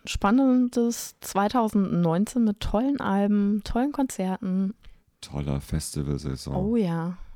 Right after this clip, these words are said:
Speaker 1: Und wir gehen endlich auf unser gemeinsames Rockstar-Konzert.
Speaker 2: Ja, Mann.
Speaker 1: Müssen noch Karten bestellen.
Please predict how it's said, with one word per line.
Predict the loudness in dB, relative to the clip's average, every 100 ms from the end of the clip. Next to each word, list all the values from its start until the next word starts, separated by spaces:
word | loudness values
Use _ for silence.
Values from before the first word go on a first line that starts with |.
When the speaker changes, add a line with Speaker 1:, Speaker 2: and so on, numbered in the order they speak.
| -20 -10
Speaker 1:
Und | -4 -2
wir |
gehen | 0 0
endlich | 0 -2 -2 -4
auf | -2
unser | 0 2
gemeinsames | 2 2 2 2 0 -2 -8
Rockstar-Konzert. | -6 -6 -4 -6 -6 -6 -4
Speaker 2:
Ja, | -4 -4
Mann. | -6 -10 -16 -18 -20 _
Speaker 1:
Müssen | -10 -8
noch | -8
Karten | -8 -6 -4
bestellen. | -4 -4 -10 -10 -10